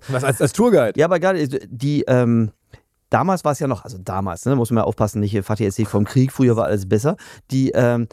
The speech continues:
Speaker 2: damals war's ja einfach, weil wir eine Bühne hatten, wir saßen dann und dann haben wir uns ein Programm abgespielt und haben uns in den Pausen gut unterhalten. So, peng. Und dann ist ja immer dann das, und diese Bubble hörst du halt auch, die Traditionalisten, früher war's <laughs> wie, wie
Speaker 1: Ursuppe,
Speaker 2: schön.
Speaker 1: sag ich mal so. Die
Speaker 2: <laughs> Die
Speaker 1: Ursuppe.
Speaker 2: Ursuppe.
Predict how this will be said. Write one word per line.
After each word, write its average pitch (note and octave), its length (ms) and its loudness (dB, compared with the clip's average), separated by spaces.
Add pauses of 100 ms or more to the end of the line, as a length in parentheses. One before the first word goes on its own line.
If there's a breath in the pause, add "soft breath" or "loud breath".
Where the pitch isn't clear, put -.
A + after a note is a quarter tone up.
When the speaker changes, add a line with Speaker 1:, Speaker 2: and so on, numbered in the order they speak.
Speaker 2:
damals B2 320 0
war's A#2 140 -2
ja A#2+ 100 -4
einfach, A2+ 320 -4
weil G#2+ 140 -2
wir G2+ 160 -2
eine A2+ 180 2
Bühne B2 300 0
hatten, A2 240 0
wir G2+ 80 2
saßen G2+ 280 2
dann G2+ 140 2
und G#2 140 0
dann G2+ 180 0
haben G#2+ 100 2
wir G#2 80 2
uns F#2+ 140 -8
ein G2+ 60 -10
Programm G2+ 480 0
abgespielt - 500 -2
und G#2 100 0
haben G#2 100 2
uns G2 100 -4
in G#2 60 0
den G2 100 0
Pausen G#2+ 320 2
gut G2+ 160 -8
unterhalten. F#2+ 560 -2 (120)
So, - 240 -8 (140)
peng. F#2+ 280 -4 (280 loud breath)
Und A2 140 0
dann A2 120 4
ist C3 140 -2
ja B2+ 80 2
immer C#3 480 0
dann A2+ 240 -2 (320 loud breath)
das, - 220 -4
und G#2 320 -2 (120)
diese B2+ 200 2
Bubble A#2 320 2
hörst A#2 240 2
du A2+ 80 2
halt G#2 100 0
auch, A#2+ 160 0
die A2+ 140 -6
Traditionalisten, A2 1080 -2
früher B2 300 2
war's A#2 240 0
<laughs> - 20 -20
wie, B2+ 380 0
wie C3+ 100 2
Speaker 1:
Ursuppe, A3+ 320 4
Speaker 2:
schön. G2+ 80 2
Speaker 1:
sag A#2+ 140 2
ich A#2 40 2
mal G#2+ 160 2
so. G2+ 120 -2
Die - 160 -2
Speaker 2:
<laughs> C3 100 -4
Die - 0 -
Speaker 1:
Ursuppe. F#3 320 2
Speaker 2:
Ursuppe. C4 460 0